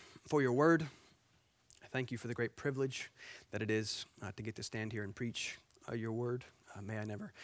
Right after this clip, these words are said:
take that lightly. Father, I pray that you would now be, uh, the focus. I pray that I would, uh, decrease, um, so that Christ, uh, would increase. I pray that you would now, by your Spirit, uh, work on our hearts and our minds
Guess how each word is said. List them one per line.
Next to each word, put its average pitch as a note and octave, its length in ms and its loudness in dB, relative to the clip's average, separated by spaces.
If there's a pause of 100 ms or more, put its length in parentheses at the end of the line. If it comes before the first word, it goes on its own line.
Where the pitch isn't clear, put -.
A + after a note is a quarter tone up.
(340)
take F3+ 180 12
that D#3 220 12
lightly. D#3 400 8 (600)
Father, A#2 200 -2
I A2 60 -2
pray A2 160 0
that A2 160 -2
you B2 240 2
would B2 240 0
now A2+ 340 0
be, A#2 240 0 (500)
uh, A2 140 6
the A#2 100 6
focus. F3+ 560 10
I C3+ 40 -8
pray A#2+ 160 0
that A2 120 0
I A#2 140 6
would, A2+ 180 2 (220)
uh, A2+ 120 2
decrease, C#3 720 0
um, G2+ 240 -10
so G#2 180 -6
that G#2+ 160 -6
Christ, B2 580 2
uh, G#2+ 140 -2
would A2+ 160 -2
increase. C#3+ 640 -2 (200)
I A2 60 -8
pray A2 220 -4
that G#2 180 -6
you B2 140 2
would B2 180 2
now, B2 220 6
by A#2+ 160 6
your A#2 160 2
Spirit, - 480 0 (500)
uh, A2 160 8
work F3 300 12
on D3 100 8
our C#3 100 6
hearts C3+ 280 2
and A#2+ 100 0
our A2+ 80 0
minds G#2+ 560 -4